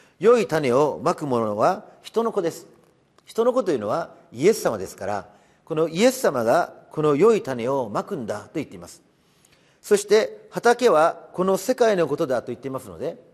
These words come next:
私たちはこのところから、まず第一番目に、私たちは良い種としてこの世界にまかれるというふうに理解することができるんではないでしょうか。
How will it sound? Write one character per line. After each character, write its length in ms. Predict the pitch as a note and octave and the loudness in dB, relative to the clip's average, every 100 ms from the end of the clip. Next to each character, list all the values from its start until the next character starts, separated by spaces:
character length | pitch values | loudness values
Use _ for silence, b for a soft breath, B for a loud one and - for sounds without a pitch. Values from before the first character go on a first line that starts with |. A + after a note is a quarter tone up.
| b b - | b b -10
私 220 | E3 A3+ | -2 0
た 80 | G3+ | 0
ち 100 | D#3 | -2
は 80 | C#3 | -2
こ 100 | F3+ | -4
の 60 | |
と 100 | F3+ | -4
こ 80 | F3 | -2
ろ 100 | F3 | -2
か 100 | B2+ | 0
ら、 180 | D3 - B B - | 0 0 B B -4
ま 100 | G3+ | -2
ず 80 | E3 | 2
第 180 | B3 | 2
一 100 | A#3 | 2
番 160 | F3 D3 | 0 0
目 100 | C3 | -2
に、 400 | D#3+ F#3+ A#2 b b b b | -2 -2 -4 b b b b
私 380 | D3 D#3+ A3+ - | -2 2 2 2
た 100 | G3 | -2
ち 140 | - | -2
は 300 | A#2 D#3+ D3 G2+ A2 | 0 2 2 0 0
良 240 | F#3 C4+ | 4 4
い 120 | A3+ | 2
種 240 | - A3 F3 | -2 -2 0
と 100 | B2 | -2
し 100 | - | -2
て 540 | C#3+ A#2 F2+ - _ | 2 2 0 -12 _
こ 120 | - E3+ | -4 -2
の 160 | F3 | -2
世 240 | E3 - A#3 | -2 -4 -2
界 200 | G3+ D#3 | -2 -2
に 100 | B2+ | -6
ま 140 | G#2+ | -8
か 140 | A#2 | -2
れ 120 | G3+ A3+ | 0 2
る 180 | F#3 | -2
と 100 | - | -6
い 40 | C#3+ | -10
う 40 | |
ふ 60 | C3+ | -8
う 60 | |
に 380 | D3 G#3+ F3 - - | -8 -8 -10 -12 -12
理 80 | D3 | 0
解 160 | D3 | 2
す 100 | B2+ | 2
る 80 | B2+ | -2
こ 100 | C#3 | -4
と 80 | E3+ | 0
が 200 | F#3 C#3 B - | 0 -2 B -14
で 80 | C#3+ | -10
き 100 | G3+ | -4
る 100 | F3 | -2
ん 40 | |
で 80 | B2+ | -2
は 60 | A#2 | -6
な 80 | |
い 20 | C3+ | -6
で 60 | |
し 100 | G#2+ | -8
ょ 40 | G2 | -14
う 20 | |
か。 160 | G2+ | -14